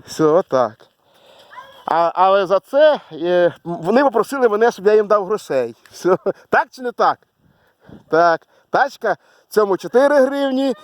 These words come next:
цьому три гривні. Все, я з ними розчитався, їм це понравилось. <laughs> І тепер вони вже хочуть ще більше заробити. Але я сказав, що я дитячий труд не використовую. Отак.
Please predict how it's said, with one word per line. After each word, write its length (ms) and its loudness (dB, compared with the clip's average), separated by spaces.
цьому 320 0
три 300 2
гривні. 560 -2
Все, 320 2
я 140 4
з 60 -2
ними 200 2
розчитався, 680 0
їм 200 -8
це 120 -8
понравилось. 800 0
<laughs> 1080 -4
І 60 -6
тепер 260 2
вони 180 0
вже 140 0
хочуть 240 -2
ще 120 -8
більше 220 -6
заробити. 520 0
Але 240 4
я 60 0
сказав, 360 0
що 100 -10
я 60 -4
дитячий 280 -4
труд 220 -4
не 80 2
використовую. 800 0
Отак. 460 0